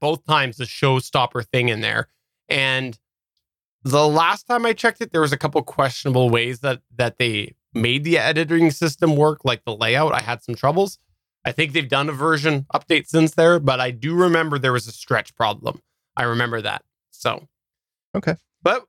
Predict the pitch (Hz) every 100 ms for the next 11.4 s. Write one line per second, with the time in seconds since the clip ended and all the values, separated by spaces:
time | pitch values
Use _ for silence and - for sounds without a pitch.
0 | - 180 170 151 - 143 139 127 110 110
1 | 101 104 95 101 104 117 120 123 123 -
2 | 190 233 247 214 - 202 233 - 294 269
3 | 240 226 190 208 202 - 175 185 180 175
4 | 175 175 156 165 147 170 143 160 147 165
5 | 143 147 143 - 151 151 - 156 - 220
6 | 247 247 240 220 226 208 214 233 208 170
7 | 160 156 160 160 160 139 156 170 151 143
8 | 156 147 151 139 165 170 190 - 135 127
9 | 175 190 160 175 156 170 156 160 156 160
10 | 131 120 208 202 180 165 165 185 156 165
11 | 151 - 160 156